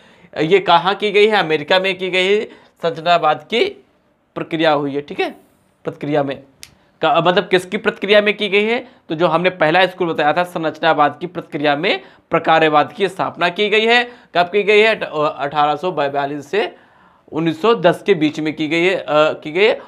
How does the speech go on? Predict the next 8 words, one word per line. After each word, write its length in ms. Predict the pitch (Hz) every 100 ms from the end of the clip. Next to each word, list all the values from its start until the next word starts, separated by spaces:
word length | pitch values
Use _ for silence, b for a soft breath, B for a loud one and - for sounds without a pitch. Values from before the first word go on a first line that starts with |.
| B -
और 240 | 175 180
अमेरिका 520 | 156 156 160 151 180 165
में 260 | 185 208
की 220 | - 147
गई 160 | 147 143
थी। 360 | 143 165 131 _
ठीक 140 | 170 196
है, 140 | 233